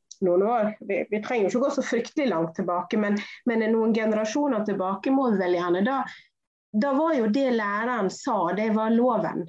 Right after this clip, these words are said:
Altså, det var ikke det var ikke åpent for diskusjon. Det var på en måte, eh, jeg snakket med min far om det en gang. Han, han er jo da nå, eh, den unge alder av sytti,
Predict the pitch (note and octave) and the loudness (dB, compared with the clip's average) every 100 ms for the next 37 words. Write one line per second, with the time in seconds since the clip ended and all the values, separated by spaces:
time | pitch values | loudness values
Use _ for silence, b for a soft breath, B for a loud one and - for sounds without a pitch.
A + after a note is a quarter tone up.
0 | - - G#3 B3 B3 B3+ - - A3+ G#3 | -12 -6 -2 2 2 2 -2 -4 -4 -4
1 | G#3 B B B B - A#3+ C4 - - | -6 B B B B -4 0 0 0 -2
2 | - A3+ G#3+ G#3+ - C4 C4 - G3+ G3+ | 2 2 2 0 -2 0 0 0 -2 0
3 | G3+ - G3+ - F3 D3 C3+ - - A3+ | 0 0 -2 2 0 0 -4 -8 -4 0
4 | B3+ C4 A#3 A3+ G#3+ G#3+ G#3+ A3+ A3+ A3 | 0 0 0 2 2 0 -2 -4 -4 -6
5 | B B - G#3 G3+ G#3 A3 A3 A#3+ D#4+ | B B -4 0 2 2 0 0 0 0
6 | D#4 A#3 G#3 G#3 - B3 A#3 F#3 F3 F3+ | 0 2 2 2 0 0 2 2 0 0
7 | F#3 F#3 F#3 F#3+ A#3 A3+ B B B - | -2 0 0 0 0 0 B B B -4
8 | A#3+ A3+ A3 F#3+ G#3+ G#3 G#3 G3+ F3+ F3+ | 0 0 2 2 2 2 4 2 0 0
9 | - - - - - - - A3+ G#3+ G#3+ | -2 -2 -2 -2 -2 -2 -6 -2 0 0
10 | - A3+ A3+ B3 A#3 G#3 F3+ G3+ G#3+ C4+ | 2 4 4 2 0 -2 -2 -2 -4 -6
11 | - _ G#3+ | -6 _ -4